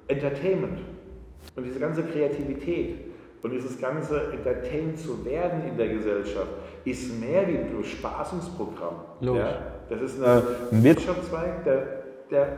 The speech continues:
Speaker 1: an zweiter Stelle ist, wenn du die ganze Kreativwirtschaft dazu nimmst, an zweiter Stelle ist nach der Automobilindustrie in Deutschland.
Speaker 2: Krass.
Speaker 1: Das wird man nicht meinen.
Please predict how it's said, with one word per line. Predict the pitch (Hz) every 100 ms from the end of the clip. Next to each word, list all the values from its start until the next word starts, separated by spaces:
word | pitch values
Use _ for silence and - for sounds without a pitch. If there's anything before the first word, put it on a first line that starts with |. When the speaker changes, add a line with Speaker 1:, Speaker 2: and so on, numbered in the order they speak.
| - - - - -
Speaker 1:
an | 143 135
zweiter | 139 151 196 185
Stelle | - 185 185 180
ist, | 131 170 - - 127
wenn |
du | 131
die | 123
ganze | 135 202 202
Kreativwirtschaft | 185 165 165 196 196 175 165 -
dazu | 170 -
nimmst, | 170 127 - - - - -
an | - -
zweiter | 143 190 185
Stelle | - 165 160
ist | 160
nach | 160 -
der |
Automobilindustrie | 147 135 139 - 104 - 85 82 - 107
in | 92
Deutschland. | 90 - - - -
Speaker 2:
Krass. | - 120
Speaker 1:
Das |
wird | 123 143
man |
nicht | - 170
meinen. | 151